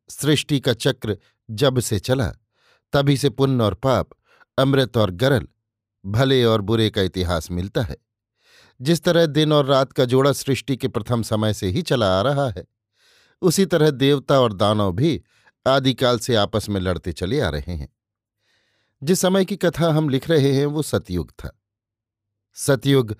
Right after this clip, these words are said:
उसे कहते हैं जिस समय संसार में सत्य का प्रभाव अधिक रहता है, यानी पुण्य अधिक और पाप कम होता है।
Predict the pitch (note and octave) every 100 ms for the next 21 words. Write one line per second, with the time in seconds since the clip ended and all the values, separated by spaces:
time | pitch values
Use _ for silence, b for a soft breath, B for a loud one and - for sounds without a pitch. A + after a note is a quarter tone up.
0 | b b b C#3+ B2 F3 F3+ A#2 A2 F3
1 | C#3+ D3 b b b b C3 E3 E3 D#3
2 | D#3 C#3 B2 C3+ C3 C#3 D#3+ - A2 A#2
3 | A#2 G#2+ F#2 E2 G#2 - - B2+ A#2 -
4 | E2 C#2 C#2+ - - _ _ _ _ _
5 | - C3 C3 A2+ F#2+ b b b D3+ C#3+
6 | A2+ G2+ F#3 - A#2 F#2+ - E2+ - C3
7 | A#2 - - C3+ B2 F2+ C2+ C#2+